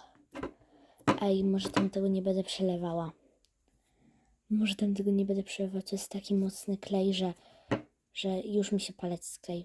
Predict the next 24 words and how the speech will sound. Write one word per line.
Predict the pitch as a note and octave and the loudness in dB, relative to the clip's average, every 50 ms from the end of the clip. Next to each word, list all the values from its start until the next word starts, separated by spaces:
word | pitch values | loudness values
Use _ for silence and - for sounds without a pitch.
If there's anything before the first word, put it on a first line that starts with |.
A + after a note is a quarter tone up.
| - | -10
Poczekajcie, | - - - - - - F#3+ F3+ - - F#3 | -12 -12 -12 -12 -8 -6 -6 -6 -4 -4 -4
idę | F#3 F#3 F#3+ | -2 -2 -2
go | F#3 - | -2 -2
umyć | - G#3 G3+ G3 F#3+ - | -2 2 2 2 0 0
szybko. | - - - - - - - F3 D#3+ - _ _ - - - _ _ - - _ _ _ _ _ - - - - | -6 -10 -10 -12 -14 -12 -10 -10 -12 -12 _ _ -20 -20 -20 _ _ -14 -14 _ _ _ _ _ -20 -20 -10 -8
Dobra, | - F#3+ - F3 - - - - | -8 -8 -6 -10 -12 -14 -18 -16
ogólnie | - F#3+ F#3+ G#3 G3 G3 G3 | -14 -8 -6 -2 -2 -2 -2
dowiedziałam | F#3+ G3 F#3+ F#3+ F#3 - G3+ G3 G3 | -4 -6 -8 -10 -8 -6 -6 -8 -8
się, | G3 - - - | -8 -12 -16 -18
co | - - | -18 -18
to | - - | -16 -14
jest. | F3 E3 - F3+ - - | -14 -14 -14 -16 -16 -16
To | - F#3+ | -14 -16
jest | F3+ - | -14 -14
taki | - G#3+ A3 - - G#3+ | -16 -16 -16 -10 -10 -8
slime | G3+ - - - - G#3+ G3 F3+ F3 E3+ F3 | -6 -4 -6 -6 -6 -6 -6 -6 -6 -8 -10
po | - F3+ | -10 -10
prostu. | - F3 F3 F3 E3+ E3 - - - - D3 D3 C#3+ - - - - - - - - - - _ _ | -10 -8 -6 -6 -6 -6 -8 -10 -12 -14 -16 -16 -16 -16 -20 -20 -20 -20 -20 -20 -20 -20 -20 _ _
Tylko, | _ _ - F3+ | _ _ -10 -8
że | F3 F3+ E3+ | -8 -6 -8
on | E3 E3 E3+ | -8 -8 -8
jest | E3 E3 - - _ | -8 -10 -12 -14 _
mega | F3 F3 F3 - F3 | -12 -12 -10 -8 -8
lepiący. | E3+ E3+ E3+ - - - - D#3+ D3+ D3+ D3+ D3+ - - - D3 D3 D3 D3 D3+ D#3 D#3+ | -8 -8 -10 -12 -14 -14 -12 -12 -12 -12 -12 -12 -12 -10 -10 -12 -12 -12 -12 -12 -12 -14